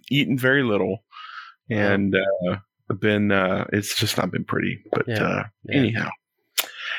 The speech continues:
Speaker 1: happy Thanksgiving to me.
Speaker 2: Happy Thanksgiving to your stomach. <laughs>
Speaker 1: That's right.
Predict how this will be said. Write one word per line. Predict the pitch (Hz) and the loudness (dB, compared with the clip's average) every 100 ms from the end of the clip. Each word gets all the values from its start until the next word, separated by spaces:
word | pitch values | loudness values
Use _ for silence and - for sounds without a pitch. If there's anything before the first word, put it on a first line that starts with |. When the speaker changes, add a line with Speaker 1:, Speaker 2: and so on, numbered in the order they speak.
| - | 0
Speaker 1:
happy | 180 190 156 | 2 2 2
Thanksgiving | 151 139 120 - 117 107 104 | 4 2 2 2 2 4 0
to | - | -2
me. | - - _ _ _ _ _ _ _ _ | -4 -6 _ _ _ _ _ _ _ _
Speaker 2:
Happy | 143 170 - 160 | 0 0 2 -2
Thanksgiving | 156 135 131 - 123 110 104 | 0 0 -2 -4 -6 -6 -6
to | 110 | -8
your | 98 | -8
stomach. | - 98 92 - _ _ _ _ _ - | -8 -10 -10 -16 _ _ _ _ _ -10
<laughs> | - - - - - | -8 -8 -8 -8 -2
Speaker 1:
That's | 117 - | -2 2
right. | 90 - | 2 2